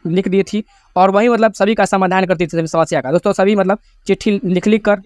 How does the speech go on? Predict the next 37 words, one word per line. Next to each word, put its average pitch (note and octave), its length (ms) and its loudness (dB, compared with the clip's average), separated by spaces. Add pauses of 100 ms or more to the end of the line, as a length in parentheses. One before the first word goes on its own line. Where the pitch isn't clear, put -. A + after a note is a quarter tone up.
(140)
इनके G3 200 0
बॉक्स F#3+ 240 -2
में G#3 80 -2
दोस्तों F#3+ 220 0
आकर F#3 180 0
गिरा E3+ 220 0
देती F#3 220 -2
थी, A3 160 -6 (120)
गिराते F#3 300 0
थे। G#3 160 -2
और F3 220 -2
दोस्तों F#3 200 -2
गिराने F3+ 260 0
के G3 120 -2 (340)
मतलब F3+ 280 0
just G3 240 2
दौरान F#3+ 360 2 (300)
गिराने F#3 320 0
के G#3 80 2
बाद F#3+ 200 2
मतलब E3+ 260 0
रात F#3 160 4
को A3 80 -2
मतलब F#3+ 240 0
ये F3+ 80 -2
क्रांतिकारी F3+ 440 0
बहू E3+ 240 -2 (360)
मतलब F3+ 220 0
कि G#3 80 0
काजल F#3+ 320 2
लखवानी F#3+ 240 0
छिप G3+ 360 -6
कर F#3+ 140 0 (120)
सब F#3+ 220 0
चीज़ F#3+ 180 0
देखती F3+ 280 -2
थी G3+ 160 -4